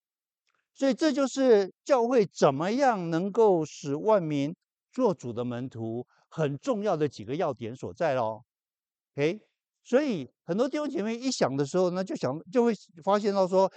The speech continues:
诶，那如果是这样子的话，我们教会有没有在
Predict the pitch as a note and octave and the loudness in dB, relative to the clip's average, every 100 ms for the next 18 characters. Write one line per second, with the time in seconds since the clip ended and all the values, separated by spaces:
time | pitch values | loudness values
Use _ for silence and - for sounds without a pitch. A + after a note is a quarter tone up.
0 | - G#3+ D4+ _ _ _ _ _ _ - | -4 -4 -4 _ _ _ _ _ _ -2
1 | D4+ A3 C4+ C#4 C4+ A3+ A#3 A3+ F3 F3+ | 0 0 2 2 2 0 -2 0 0 0
2 | F#3+ D#3+ D3+ C#3 E3+ A3+ G3 G#3 D#3+ C3 | 0 0 0 -2 -2 -2 -2 0 0 -2
3 | E3 D#3+ D#3 C3 | -2 0 0 -2